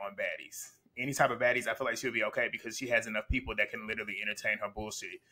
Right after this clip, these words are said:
But Sydney is entertaining to me. She's funny. I don't know why, but she's funny to me.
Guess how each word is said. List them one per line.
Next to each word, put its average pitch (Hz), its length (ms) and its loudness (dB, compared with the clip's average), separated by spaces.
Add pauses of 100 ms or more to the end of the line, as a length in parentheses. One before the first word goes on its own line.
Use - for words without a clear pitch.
(300)
But 151 120 6
Sydney 269 240 8
is 160 160 8
entertaining 165 500 4
to 131 120 -6
me. 120 100 -2
She's - 180 -4
funny. 156 380 4
I 117 100 2
don't 147 160 6
know 147 100 10
why, 139 360 10
but 120 160 2
she's - 180 -4
funny 135 240 2
to 131 80 -2
me. 131 280 -2